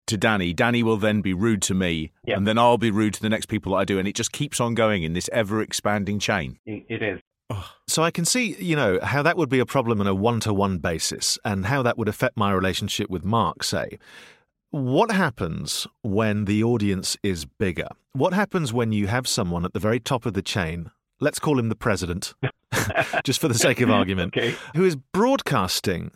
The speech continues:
Speaker 3: this kind of rudeness, normalizing it, allowing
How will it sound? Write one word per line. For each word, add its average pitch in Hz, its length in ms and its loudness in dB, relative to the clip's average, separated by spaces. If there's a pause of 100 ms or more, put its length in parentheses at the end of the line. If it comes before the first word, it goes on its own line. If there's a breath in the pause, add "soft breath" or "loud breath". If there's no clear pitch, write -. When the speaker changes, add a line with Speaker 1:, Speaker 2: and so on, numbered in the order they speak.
Speaker 3:
this 156 260 2
kind 135 260 0
of 95 120 -2
rudeness, 101 680 0
normalizing 120 1000 2
it, 69 220 -6 (240)
allowing 143 840 2